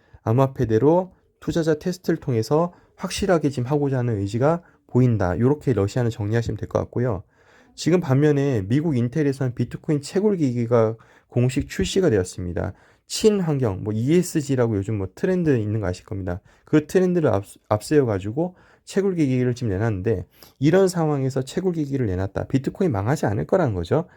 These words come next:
인텔에서까지 지금 손을 댔습니다. 이,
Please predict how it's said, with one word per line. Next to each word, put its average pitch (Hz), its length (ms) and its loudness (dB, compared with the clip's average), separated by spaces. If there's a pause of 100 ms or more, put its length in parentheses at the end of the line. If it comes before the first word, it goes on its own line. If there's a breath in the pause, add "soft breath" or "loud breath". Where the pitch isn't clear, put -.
(480 soft breath)
인텔에서까지 117 800 2
지금 95 140 -6
손을 175 280 -2
댔습니다. 92 580 -8
이, 117 140 -4